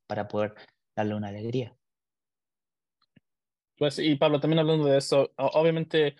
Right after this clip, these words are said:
Speaker 2: no, a lo mejor no fue el resultado que te esperabas, pero ¿cómo se sintió, ah, para usted de, de estar de regreso,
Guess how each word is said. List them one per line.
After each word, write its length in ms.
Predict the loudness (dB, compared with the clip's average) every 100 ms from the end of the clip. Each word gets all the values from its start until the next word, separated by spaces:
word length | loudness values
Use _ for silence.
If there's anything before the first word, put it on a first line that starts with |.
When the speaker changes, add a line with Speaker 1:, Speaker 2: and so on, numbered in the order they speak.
| _ _ _ -4
Speaker 2:
no, 240 | 0 0
a 40 |
lo 100 | -2
mejor 160 | -6 -6
no 120 | -6
fue 120 | -4 -6
el 60 |
resultado 420 | -6 -10 -6 -6
que 80 | -4
te 80 | -10
esperabas, 380 | -8 -4 -2 -2
pero 160 | -6
¿cómo 200 | -8 -8
se 160 | -8 -8
sintió, 640 | -10 -6 -2 0 0 -6 -10
ah, 240 | -10 -6
para 140 | -4 -6
usted 280 | -4 -4 -2
de, 240 | -2 -2
de 120 | -4
estar 260 | -4 -4 -2
de 120 | -2
regreso, 440 | -4 -6 -6 -6